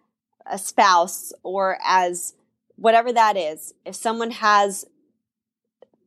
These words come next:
things in their mind that are taking up mental real estate that shouldn't be there,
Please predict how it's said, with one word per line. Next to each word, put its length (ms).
things 320
in 60
their 140
mind 340
that 80
are 80
taking 380
up 180
mental 560
real 280
estate 580
that 180
shouldn't 380
be 160
there, 320